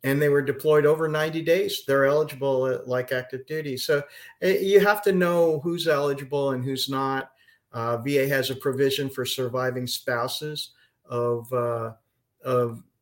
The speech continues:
uh, military personnel whose death was service connected. Uh, they have a provision for, um, uh, uh, spouses of P O W M I A.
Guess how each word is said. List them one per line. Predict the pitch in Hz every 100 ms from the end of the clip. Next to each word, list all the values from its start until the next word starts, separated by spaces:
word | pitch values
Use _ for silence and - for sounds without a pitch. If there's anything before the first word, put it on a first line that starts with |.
| _ 131
uh, | 120 120
military | 131 131 131 131
personnel | 131 127 127 131 127
whose | 131 120 -
death | - 123 123 120
was | 113 -
service | 135 120 123
connected. | - 127 120 117 151 180 - _ _ _ _ 117
Uh, | 110 110
they | 127 123
have | 123 117 117 113 113
a | 120 117 117 120 117 -
provision | - 127 131 131 135 131
for, | 127 143 143 143 143 143 -
um, | 135 139 139 139 131 _ _ _ _ - - - - -
uh, | 110 107 - - - - - 50 _ _ _ _ _ _ _
uh, | 120 117 110 113
spouses | - 160 151 160 139 -
of | 135 131 127 -
P | 160
O | 143
W | 143 139 143
M | 139 139
I | 135
A. | 147 190 -